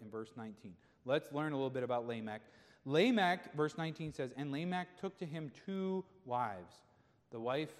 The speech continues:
uh, the name of the one was Ada, and the name of the other was Zillah." This is the first occasion in the Bible, maybe we'll leave that up for now.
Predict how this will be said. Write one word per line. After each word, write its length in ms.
uh, 80
the 140
name 220
of 60
the 60
one 380
was 240
Ada, 560
and 80
the 40
name 180
of 60
the 100
other 280
was 320
Zillah." 300
This 160
is 80
the 120
first 560
occasion 540
in 100
the 60
Bible, 560
maybe 160
we'll 240
leave 180
that 180
up 280
for 60
now. 260